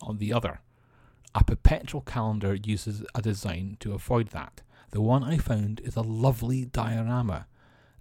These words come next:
and it shows Chihiro and No-Face sitting together, and it uses cubes with dates, days, and months written on them as part of the calendar. Now you simply rotate those cubes to show the correct month, date, and day combination. And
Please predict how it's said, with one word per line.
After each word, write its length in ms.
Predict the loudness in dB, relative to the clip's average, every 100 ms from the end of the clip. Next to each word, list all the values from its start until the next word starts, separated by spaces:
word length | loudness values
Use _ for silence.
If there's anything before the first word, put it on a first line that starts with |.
| -4
and 140 | -4
it 80 | -4
shows 340 | -2 0 -2
Chihiro 540 | -4 -2 2 4 2 0
and 180 | 0 2
No-Face 580 | 4 2 0 -2 -4 -8
sitting 300 | -6 -4 -4
together, 500 | -4 -4 -4 -4 -6 _ _ _ -14 -6
and 100 | -4
it 60 |
uses 380 | 0 -2 -2 -8
cubes 440 | -6 0 0 0
with 240 | -4 -6 -10 -6
dates, 380 | 0 0 -2 -10 -12
days, 440 | -6 -2 -2 -4 -6
and 160 | -6 -2
months 460 | 0 -2 -6 -6
written 260 | -6 -4 -2
on 80 | -2
them 200 | -2 -4 -12 _ -14
as 120 | -12
part 320 | 2 2 2 -4
of 80 |
the 60 | -10
calendar. 540 | -6 -4 -2 -4 -6 -14 _ _ -10
Now 80 | -8
you 140 | -8
simply 380 | -6 -4 -2 -2
rotate 600 | 0 0 2 0 0 -4
those 260 | -2 0 0
cubes 480 | -4 -4 -4 -8 -14
to 120 | -12
show 200 | -10 -6
the 120 | -6 -2
correct 340 | 2 2 2
month, 300 | -2 -4 -12 -16 _ -10
date, 260 | -8 -8 -12 -8
and 180 | -6
day 260 | -4 -6 -6
combination. 640 | -6 -6 -4 -6 -6 -10 -16 _ -20 -20 _ _ -2
And 320 | 0 0